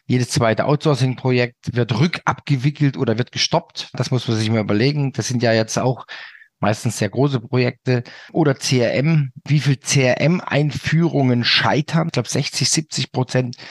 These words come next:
scheitern, weil sie keine Akzeptanz haben und so weiter. Und das ist einfach eine Katastrophe, ne? Weil das bringt mich ja null weiter, sondern im Gegenteil, es wirft mich ja dann zurück. Ich will ja einfach besser werden. Und wenn ich dann ein halblebiges System habe und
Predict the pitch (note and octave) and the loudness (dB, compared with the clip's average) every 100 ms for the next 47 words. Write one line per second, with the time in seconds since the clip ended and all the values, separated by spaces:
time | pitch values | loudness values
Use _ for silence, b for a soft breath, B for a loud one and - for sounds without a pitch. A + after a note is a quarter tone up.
0 | B - - B2+ A2 C#3+ D#3 D#3+ D3 B2+ | B 0 2 4 2 2 0 0 0 -2
1 | A#2+ A#2+ A2+ - - - - - D3 - | 0 -2 0 0 -2 -6 -4 -4 -2 -2
2 | C#3 C3+ B2 B2+ - A#2+ A#2 B2 A#2 - | -2 0 -2 -2 0 2 2 2 0 -4
3 | - B2 A2 F2 G2 - - G2 G2 G2 | -4 -2 -2 -2 -2 -4 -2 -2 -2 -2
4 | F2+ - F2 B2+ - - - - G#2+ G#2 | -2 -2 0 -2 -4 -10 -6 -6 -2 -2
5 | A2+ A2 - A#2 A2+ A#2+ A#2 A#2+ C#3+ A2 | -2 -4 -6 -4 -2 0 0 0 0 2
6 | A2 C#3 B2+ A#2 A2 A#2 A2+ C3+ B2+ A#2 | 0 0 0 0 -2 -2 -2 0 0 -2
7 | A#2+ B2+ - B2 - A2 A#2 A2+ - B2 | -2 -2 -2 -4 -2 0 0 -2 -2 -2
8 | A#2+ F3 - - - A#2+ A#2 A2+ A#2 A2 | 2 0 -2 -10 -4 0 0 0 -2 -2
9 | A#2+ A#2+ C#3+ C3 C3+ C3 - A2+ A#2 B | -2 0 0 0 -2 -2 -4 -2 -2 B
10 | B - A2 A#2+ A#2+ A#2 A2+ G#2 B2 - | B -4 -2 0 2 2 2 2 0 0
11 | A#2+ B2+ B2 A#2 - - - - B2+ B2+ | 0 0 0 -4 -6 -6 -4 0 2 2
12 | C3+ C#3+ C3+ A#2+ A2+ A2+ | 2 0 -2 0 0 0